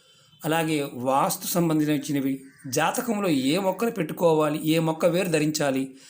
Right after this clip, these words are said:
అదృష్టానికి, ధనానికి, అప్పులు రావడానికి, అప్పులు తీర్చడానికి,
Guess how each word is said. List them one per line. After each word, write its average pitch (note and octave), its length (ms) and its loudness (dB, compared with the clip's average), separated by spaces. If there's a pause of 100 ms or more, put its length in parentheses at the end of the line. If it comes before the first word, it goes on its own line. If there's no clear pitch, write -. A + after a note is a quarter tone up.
(300)
అదృష్టానికి, F3 800 0
ధనానికి, E3 840 -2 (340)
అప్పులు F#3+ 340 2
రావడానికి, G3 760 2
అప్పులు F3 360 0
తీర్చడానికి, E3+ 840 0